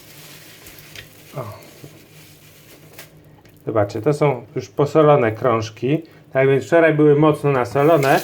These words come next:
tak więc dzisiaj wezmę je, przepłukam sobie chłodną wodą. Chodzi o to, żeby też nie były przesolone. Już wczoraj jedną partię zrobiłem.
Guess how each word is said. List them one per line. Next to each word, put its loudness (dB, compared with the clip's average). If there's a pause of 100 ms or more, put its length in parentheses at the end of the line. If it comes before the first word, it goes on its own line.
(300)
tak 0
więc 0
dzisiaj 0
wezmę 0
je, 0 (600)
przepłukam 0
sobie 0 (100)
chłodną 0
wodą. 0 (3250)
Chodzi 0
o 2
to, 2
żeby 0 (1200)
też -6
nie 2
były 4
przesolone. 2 (1500)
Już -10
wczoraj 0
jedną 0
partię 0
zrobiłem. 0